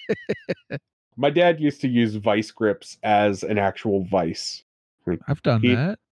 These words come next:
Speaker 1: he had found a set, oh man, he found these vice grips that have a little hole in the end of the nut so you can run a screwdriver through it and really crank it down.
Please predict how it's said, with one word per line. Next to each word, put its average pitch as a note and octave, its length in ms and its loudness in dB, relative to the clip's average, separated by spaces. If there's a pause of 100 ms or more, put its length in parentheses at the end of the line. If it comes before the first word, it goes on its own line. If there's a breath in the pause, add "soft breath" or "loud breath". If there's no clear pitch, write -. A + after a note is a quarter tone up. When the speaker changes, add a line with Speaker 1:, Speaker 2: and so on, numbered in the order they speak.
(140)
Speaker 1:
he C#3+ 140 4
had E3 160 2
found F3 260 2
a D#3 60 0
set, D3 260 0 (160)
oh C#3 200 2
man, C#3+ 360 0
he D3 140 -2
found F3 320 2
these D3 180 -2
vice A#2 300 2
grips - 280 -2
that A2 140 -2
have A2+ 180 2
a G#2+ 60 0
little A#2+ 340 2
hole A#2+ 420 2 (480)
in A2 180 2
the G#2 140 2
end A2+ 460 2
of G#2 380 2
the G#2+ 120 0
nut G#2+ 500 -2 (420)
so - 140 0
you A2+ 180 0
can A2+ 160 -2
run A2 200 0
a G#2 60 0
screwdriver A#2 760 0
through G2+ 280 0
it F2+ 220 -4
and A2 400 -4
really B2 260 4 (220)
crank A#2 320 0
it - 160 -2
down. G2+ 460 0